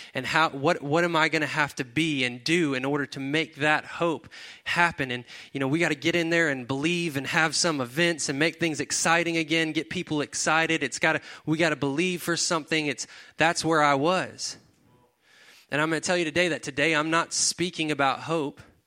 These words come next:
And before you let my head roll in this, hear me out. I'm not speaking and I'm not, uh, I'm not bringing this word of hope because Apostle Paul said for me to bring hope to the people.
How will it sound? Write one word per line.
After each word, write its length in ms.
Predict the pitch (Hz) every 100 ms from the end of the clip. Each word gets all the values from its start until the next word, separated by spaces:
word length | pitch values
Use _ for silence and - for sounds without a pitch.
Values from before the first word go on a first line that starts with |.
| _ _ _
And 100 | 127
before 300 | 120 - 147
you 160 | 156 156
let 160 | 151 143
my 200 | 147 135
head 280 | 156 143
roll 300 | 127 143 143
in 100 | 120
this, 380 | 113 107 - - - _ -
hear 200 | 156 156
me 160 | 156
out. 280 | 131 120 127 - _ - - -
I'm 180 | 147 170
not 180 | 175 -
speaking 640 | - - 123 - 160 135
and 100 | 139
I'm 200 | 135 135
not, 260 | 143 147 - - _ -
uh, 260 | 139 117 -
I'm 160 | 139
not 200 | 147 135
bringing 460 | 127 143 151 160 151
this 220 | 131 -
word 180 | 135 131
of 100 | 117
hope 220 | 147 139
because 300 | - - 120
Apostle 360 | 117 123 123 113
Paul 220 | 123 117
said 380 | - - 120 117
for 100 | 117
me 160 | 113
to 60 | 113
bring 300 | 117 117 113 _
hope 280 | - 123 -
to 80 | 117
the 100 | 113
people. 400 | - 123 - -